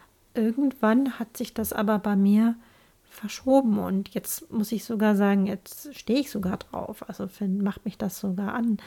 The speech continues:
Hat vielleicht dann auch irgendwas damit zu tun, dass eben das Vertrauen immer gr-, größer geworden ist und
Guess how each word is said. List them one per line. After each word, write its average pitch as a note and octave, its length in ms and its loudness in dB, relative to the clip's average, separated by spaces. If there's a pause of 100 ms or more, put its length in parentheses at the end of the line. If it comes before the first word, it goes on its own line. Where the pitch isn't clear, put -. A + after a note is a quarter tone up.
(380)
Hat - 160 -10
vielleicht G#3+ 300 -2
dann A3+ 100 -4
auch - 140 -6
irgendwas A3 680 0
damit G#3+ 320 0
zu - 140 -12
tun, A3 340 0
dass F#3+ 300 -4 (460)
eben F#3+ 160 -2
das F#3 100 0
Vertrauen A3+ 720 2
immer C4+ 500 4 (140)
gr-, - 60 -20 (400)
größer B3+ 340 0
geworden A#3 540 0
ist - 360 -8
und G#3+ 380 2